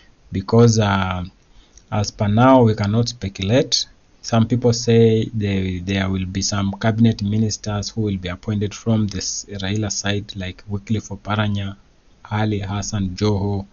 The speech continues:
and the likes of Junet Mohammed. And so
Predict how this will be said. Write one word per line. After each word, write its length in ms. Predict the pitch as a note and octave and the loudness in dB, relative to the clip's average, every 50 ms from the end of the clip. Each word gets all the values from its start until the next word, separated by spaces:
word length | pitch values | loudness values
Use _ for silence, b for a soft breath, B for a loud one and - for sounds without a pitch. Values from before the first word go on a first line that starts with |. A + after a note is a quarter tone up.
| b b b b b b b b b b _ | b b b b b b b b b b _
and 220 | A2 G#2+ G2+ G2 F#2+ | -4 -2 -2 -2 -2
the 80 | F#2+ | -2
likes 380 | F#2+ G2+ G#2+ A2 A2+ G#2+ - - | 0 2 2 4 2 2 0 -4
of 180 | G2 G2 - F2+ | -6 -6 -6 -6
Junet 400 | F#2+ F#2+ G#2 G#2+ G#2+ - - G2 | -4 -2 -2 -2 -2 -4 -6 -10
Mohammed. 640 | F#2+ - - A2 A2 G#2+ G#2 G2+ G2+ G2 F#2+ G2 - - b b b b b b b b b b b _ _ G#2 | -12 -6 -2 0 2 2 2 2 0 -2 -4 -8 -12 -20 b b b b b b b b b b b _ _ -6
And 200 | G2+ G2+ G2+ - | -4 -4 -2 -2
so 240 | - - G#2+ G#2 | -2 -2 -2 -2